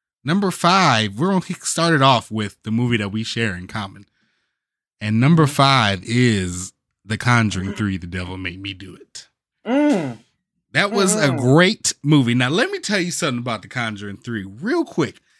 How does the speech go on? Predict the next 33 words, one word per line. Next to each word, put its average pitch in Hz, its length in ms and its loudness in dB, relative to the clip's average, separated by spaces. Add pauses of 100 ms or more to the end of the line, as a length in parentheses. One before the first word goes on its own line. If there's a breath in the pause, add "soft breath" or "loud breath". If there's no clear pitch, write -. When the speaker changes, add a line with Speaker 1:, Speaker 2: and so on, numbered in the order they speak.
(160)
Speaker 1:
The 147 60 -18
Conjuring 220 440 2
Speaker 2:
Mm-hmm. - 80 -4
Speaker 1:
Three 202 280 0
is, 135 200 2 (140)
is 185 180 4
a 147 80 2
horror 190 320 4
movie, 220 380 2
but 147 200 0
it's 143 120 -4
more 202 420 0
of 127 200 -8
a 110 60 -6
love 107 600 -6
movie, 98 420 -16
okay? 110 300 -12 (420 soft breath)
Because 107 340 -6 (100)
Ed 220 520 2
and 147 200 2
Lorraine 139 680 0
Warren, 135 380 0
it's 110 220 -10
all 220 360 -4
about 151 400 -4
them. 92 280 -8 (400)
That's 226 220 0
the 226 120 0
reason 196 460 2
why 156 180 2
The 143 80 -2
Conjuring 156 760 -2 (580)
works. 131 500 -4